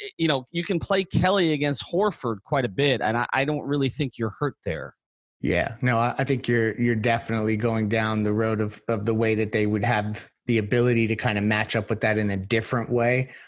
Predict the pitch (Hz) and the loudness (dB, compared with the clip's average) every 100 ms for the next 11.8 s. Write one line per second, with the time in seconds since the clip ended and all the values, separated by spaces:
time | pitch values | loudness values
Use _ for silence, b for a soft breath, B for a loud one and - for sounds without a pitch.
0 | B 117 110 107 - 117 - 143 - 135 | B -2 0 -2 -2 -2 0 0 0 0
1 | 117 113 - 165 135 120 117 117 - 117 | 2 0 0 0 2 2 2 0 0 0
2 | 104 - 113 - 104 104 B - 107 165 | 0 0 0 0 0 -2 B -4 0 2
3 | 175 151 120 - 117 101 120 117 107 101 | 2 2 2 2 0 2 2 2 2 0
4 | 104 101 - 120 - 170 - 147 123 - | 0 0 0 0 2 2 2 0 0 0
5 | 113 117 113 - 110 - 117 110 104 107 | 2 2 0 -2 0 2 2 2 0 0
6 | 131 110 104 101 B B - 127 113 113 | 0 2 0 -2 B B -4 0 0 2
7 | 110 - 120 - 110 110 117 107 110 110 | 2 2 0 2 2 2 2 2 2 2
8 | 110 104 104 - - 143 139 139 127 123 | 2 2 -2 -4 0 0 2 0 2 2
9 | 110 113 107 117 113 113 113 104 110 - | 2 0 0 2 2 2 0 2 2 2
10 | 113 107 104 - - 127 123 123 120 110 | 0 0 -2 -2 0 0 0 0 0 2
11 | - 123 117 113 117 113 104 | 2 2 2 2 2 2 2